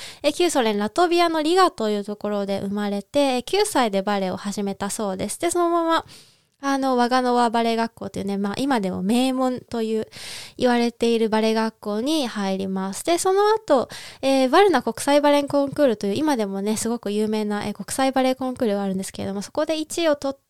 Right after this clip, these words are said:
て、で、そのままキーロフバレエ団という、今のマリンスキーですね、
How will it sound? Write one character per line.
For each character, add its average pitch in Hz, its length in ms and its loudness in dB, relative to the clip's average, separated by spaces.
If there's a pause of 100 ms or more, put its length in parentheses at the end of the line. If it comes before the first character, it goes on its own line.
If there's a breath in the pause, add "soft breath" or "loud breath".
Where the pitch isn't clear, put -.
て、 381 200 2 (360 loud breath)
で、 370 140 2
そ 359 80 2
の 359 60 4
ま 359 80 4
ま 349 40 4
キ 311 240 -2
ー 330 60 4
ロ 311 80 4
フ 294 100 2
バ 285 140 4
レ 277 80 4
エ 269 80 4
団 180 180 -2 (100)
と 208 80 -6
い 202 40 -2
う、 - 60 -2
今 349 200 4
の 208 160 2
マ 196 140 0
リ 285 120 2
ン 349 80 4
ス - 120 -6
キ - 100 -10
ー - 40 -6
で 190 120 -8
す - 100 -12
ね、 247 240 -4